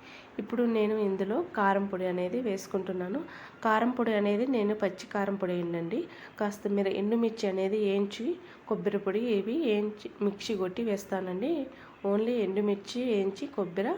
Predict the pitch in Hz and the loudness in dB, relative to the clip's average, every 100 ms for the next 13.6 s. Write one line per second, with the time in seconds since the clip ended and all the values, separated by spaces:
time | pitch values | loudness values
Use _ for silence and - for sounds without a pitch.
0 | 370 214 226 208 185 - 196 185 180 349 | 2 2 0 0 -2 -4 -2 -2 0 -2
1 | 339 220 226 202 190 202 196 185 180 165 | 0 -4 -2 -2 0 -2 -2 -2 -2 -4
2 | 170 - 170 165 - 170 170 175 269 330 | -4 -6 -4 -4 -6 -6 -4 -4 -4 -6
3 | - - - - 277 262 226 214 214 220 | -12 -16 -16 -4 4 4 6 4 4 2
4 | 240 214 196 - 202 196 180 175 240 - | 0 0 -2 -2 0 0 0 -2 -4 -4
5 | 175 180 185 170 175 180 180 170 170 262 | -2 -2 -2 -2 0 -2 -2 -4 -2 -4
6 | 330 - - - - 202 202 233 233 196 | -6 -16 -20 -20 -2 -2 -2 -6 -2 -2
7 | 190 185 180 202 247 - 208 190 196 202 | -2 -2 -2 -2 -4 -2 0 2 2 0
8 | 202 196 180 175 175 - 175 175 269 349 | -2 -6 -4 -2 -4 -4 -6 -2 -2 -2
9 | - - - - 208 190 190 185 180 190 | -10 -20 -20 -6 -2 0 0 0 -2 -2
10 | 185 180 170 220 359 - - - - - | -2 -2 -2 -2 -2 -6 -20 -20 -20 -20
11 | - - - - 208 240 240 214 233 214 | -20 -20 -20 -10 -4 -2 0 0 0 2
12 | 196 208 202 180 185 185 269 277 214 196 | 4 4 2 0 0 -2 -2 0 0 0
13 | - 196 190 175 180 247 | -2 0 2 2 0 0